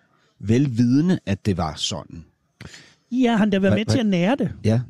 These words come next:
Speaker 1: hvordan, hvordan, hva-, hvordan har du det med det?
Speaker 2: Jamen, jeg, jeg har det sådan set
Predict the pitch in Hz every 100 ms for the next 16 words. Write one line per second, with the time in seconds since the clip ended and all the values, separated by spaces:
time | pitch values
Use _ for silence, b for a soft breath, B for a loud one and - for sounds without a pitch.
0 | - _ 104 101 95 107 104 - - -
1 | - _ 95 104 120 156 139 - 95 92
2 | 147 165 _ _ _ _ _ _ _ _
3 | - 269 254 247 240 240 247 226 226 226
4 | 269 277 - 233 247 262 - 226